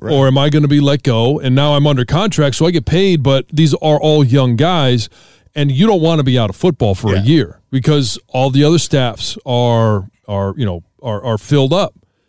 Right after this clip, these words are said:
Speaker 2: Now all of a sudden you, you know, you're out, and then, you know, do you, do you take an analyst job for a year? Do you, you know, just, you know,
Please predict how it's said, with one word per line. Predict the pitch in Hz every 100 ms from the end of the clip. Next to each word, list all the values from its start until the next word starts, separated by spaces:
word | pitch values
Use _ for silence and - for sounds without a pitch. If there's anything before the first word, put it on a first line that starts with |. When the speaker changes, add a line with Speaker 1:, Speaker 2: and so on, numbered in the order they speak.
| _ -
Speaker 2:
Now | 123 143
all | 147
of | 147
a | 135
sudden | - 151 143
you, | 127 131
you | 135
know, | 127
you're | 117 127 139
out, | 139 147 151
and | 147 127
then, | 127 127
you | 135
know, | 113
do | 107
you, | 117 110
do | 110
you | 104
take | 113 92
an | 87
analyst | 87 110 131 -
job | 139 139 143
for | - 143 139 143
a | 160
year? | 139 143 151 160
Do | 202 127 110
you, | 104 107 107 107
you | - 113
know, | 92 87 113
just, | 110 107 - -
you |
know, | 117